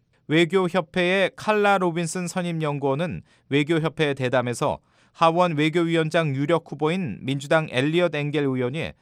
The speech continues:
폼페오 국무장관을 대상으로 한 대북 청문회를 바라고 있다고 말했습니다. 이럴 경우 폼페오 장관은 트럼프 대통령이 승리라고 주장한 지난 유월 미북 정상회담을 포함해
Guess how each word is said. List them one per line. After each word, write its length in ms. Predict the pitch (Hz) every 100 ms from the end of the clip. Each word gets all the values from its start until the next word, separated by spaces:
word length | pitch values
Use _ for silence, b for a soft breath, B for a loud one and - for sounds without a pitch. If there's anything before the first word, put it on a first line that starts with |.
| b b -
폼페오 460 | 214 196 214 202
국무장관을 680 | 170 165 170 165 165 160 160 151
대상으로 440 | 135 147 143 143
한 220 | 170 156 -
대북 340 | 127 135 160
청문회를 520 | - 214 214 190 175
바라고 400 | 139 131 127 117
있다고 300 | 104 101 98
말했습니다. 680 | 98 95 90 92 80 85 73 b b b b b b 147
이럴 200 | 180 170
경우 360 | 180 185 180
폼페오 360 | 160 190 196 180
장관은 580 | 170 160 170 208 147 - _
트럼프 340 | 208 214 185
대통령이 760 | 190 180 185 175 170 175 196 180
승리라고 640 | - 226 240 220 196 175 160
주장한 480 | 143 143 160 151 b b -
지난 340 | 147 165 160
유월 380 | 151 165 165 131
미북 320 | 135 151 170
정상회담을 680 | 135 135 160 160 147 143 139
포함해 480 | 143 127 123 123